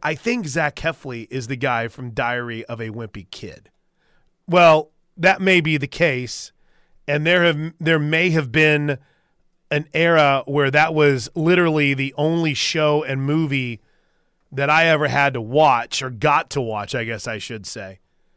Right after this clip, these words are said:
But the Zach Heffley I'm referring to is O U video guru great, Zach Heffley. I think, Josh Helmer,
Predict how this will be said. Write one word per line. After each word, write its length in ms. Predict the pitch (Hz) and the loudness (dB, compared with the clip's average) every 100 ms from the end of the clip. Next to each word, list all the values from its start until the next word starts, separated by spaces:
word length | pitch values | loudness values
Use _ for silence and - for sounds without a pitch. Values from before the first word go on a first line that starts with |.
| _ _ _ _ _ | _ _ _ _ _
But 200 | 127 147 | -4 -2
the 120 | 143 127 | -2 -2
Zach 320 | 175 175 - | 0 0 0
Heffley 420 | 165 156 160 156 | -4 -4 -6 -6
I'm 320 | 156 202 233 185 | -4 -2 -2 -2
referring 520 | 160 165 151 139 127 | -4 -4 -4 -4 -6
to 360 | - 107 98 - _ _ _ _ _ _ _ - | -8 -8 -10 -16 _ _ _ _ _ _ _ -12
is 600 | 117 113 98 - - - _ _ _ _ _ _ _ 160 | -10 -10 -10 -14 -14 -20 _ _ _ _ _ _ _ -4
O 160 | 165 | -2
U 520 | 156 147 139 131 120 _ _ _ _ _ _ 135 | 0 -2 -4 -6 -10 _ _ _ _ _ _ -18
video 920 | 104 135 147 139 135 127 123 123 - _ - 107 | -6 -2 -2 0 0 -2 -4 -8 -14 _ -20 -14
guru 720 | 113 139 123 123 120 113 107 110 _ _ 101 | -4 -2 -2 -4 -6 -6 -10 -16 _ _ -20
great, 680 | 101 107 98 113 - - - _ _ _ _ _ _ _ _ | -18 -16 -12 -12 -14 -20 -20 _ _ _ _ _ _ _ _
Zach 280 | 104 87 - | -12 -12 -12
Heffley. 380 | 71 - _ _ _ _ _ _ _ _ _ _ - | -20 -20 _ _ _ _ _ _ _ _ _ _ -14
I 100 | 117 | -14
think, 920 | - - 339 381 254 233 - - _ _ _ _ _ _ 120 | -14 -2 2 4 2 0 -4 -16 _ _ _ _ _ _ -4
Josh 380 | 143 135 123 | 0 0 -2
Helmer, 360 | 123 90 90 | -8 -12 -16